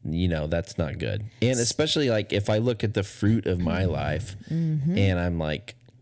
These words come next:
Speaker 1: "It's not what it
Speaker 2: Yeah.
Speaker 1: could be," like, I don't want to, you know, kind of shackle my son with, like, my reality
Speaker 2: Yeah.
Speaker 1: because I haven't opened up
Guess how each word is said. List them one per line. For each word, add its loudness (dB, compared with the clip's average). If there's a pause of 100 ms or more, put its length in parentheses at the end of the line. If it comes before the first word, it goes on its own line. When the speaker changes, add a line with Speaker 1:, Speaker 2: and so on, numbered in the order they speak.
(180)
Speaker 1:
"It's 2
not 2 (160)
what 2
it -2
Speaker 2:
Yeah. -4
Speaker 1:
could 2
be," 0 (200)
like, -4 (200)
I 2
don't 2
want 0
to, -2 (680)
you -4
know, -4 (760)
kind -2
of -6
shackle -2
my -4
son -2
with, -6
like, -4
my -4
reality -4
Speaker 2:
Yeah. -6
Speaker 1:
because -2
I -2
haven't -2
opened -6
up -6